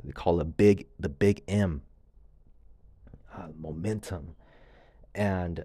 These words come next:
I had struggled with gaining momentum a lot in my, uh, adult life, I feel, uh, just off of first thoughts. Although,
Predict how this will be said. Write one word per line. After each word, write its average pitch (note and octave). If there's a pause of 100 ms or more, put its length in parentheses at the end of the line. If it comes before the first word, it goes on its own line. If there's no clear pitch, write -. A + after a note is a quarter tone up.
I F2
had F2+
struggled G#2+
with F2+ (100)
gaining G2
momentum F2
a E2+
lot G#2 (680)
in F3+
my, E2+
uh, D#2+
adult G2
life, E2
I G#2
feel, - (680)
uh, F2+
just - (100)
off G#2
of F#2 (640)
first -
thoughts. - (1800)
Although, F#2+